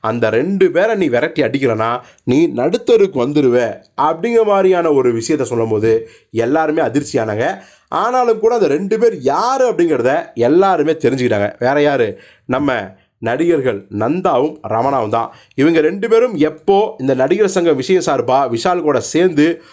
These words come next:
ரொம்ப நெருக்கமா நட்பானாங்களோ, அப்ப இருந்தே விஷாலுக்கு வந்து பாத்தீங்கன்னா, திரைத்துறையில தோல்விகள் அதிகமாயிடுச்சு. எப்பவும் வராத நிறைய சர்ச்சைகள் விஷால் மேல தொடர்ந்து வந்துட்டு இருக்கு. இன்னும் சொல்ல போனா, அண்ணன் தம்பியா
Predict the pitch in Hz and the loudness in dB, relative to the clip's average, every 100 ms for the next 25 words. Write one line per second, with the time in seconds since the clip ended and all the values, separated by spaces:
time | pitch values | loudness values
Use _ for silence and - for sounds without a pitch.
0 | _ 147 190 226 247 156 185 190 196 196 | _ -2 0 0 0 0 0 0 0 0
1 | 143 - 180 165 127 127 160 - 127 - | -2 -2 -2 0 0 2 0 -2 -4 -2
2 | 185 185 185 165 139 175 160 127 139 143 | 0 2 2 2 2 0 0 0 -2 -2
3 | - 117 123 139 - _ - 147 185 190 | -2 -2 -4 -6 -14 _ -4 0 0 2
4 | 151 123 131 - 151 175 143 110 135 127 | 2 2 0 0 2 4 2 2 0 0
5 | 107 101 156 208 - - - 113 156 - | -2 0 0 0 -6 -20 -6 -4 -2 0
6 | 262 294 196 185 226 240 233 175 - 208 | 2 2 2 2 2 2 2 0 0 2
7 | 254 202 175 - 190 185 185 127 190 170 | 2 0 -2 0 0 0 0 -4 -2 0
8 | 135 139 - 117 143 160 123 123 120 110 | 0 0 0 0 2 2 2 2 2 2
9 | 165 - - _ 147 185 202 185 185 185 | -2 -4 -18 _ -2 0 2 0 0 0
10 | 143 202 208 202 190 208 | 0 0 0 -2 0 0